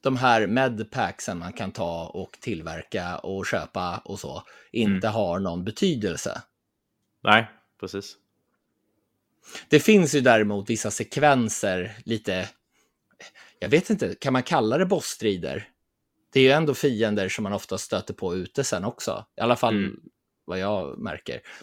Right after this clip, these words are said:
Speaker 1: Men det är ju typ lite boss, bossaktiga fighter.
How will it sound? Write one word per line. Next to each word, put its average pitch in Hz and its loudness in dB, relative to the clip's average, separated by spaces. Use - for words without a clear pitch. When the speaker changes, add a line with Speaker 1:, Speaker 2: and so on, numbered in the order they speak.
Speaker 1:
Men 135 2
det 139 8
är 143 10
ju 151 8
typ 117 0
lite 110 -2
boss, - -4
bossaktiga - -2
fighter. 92 -2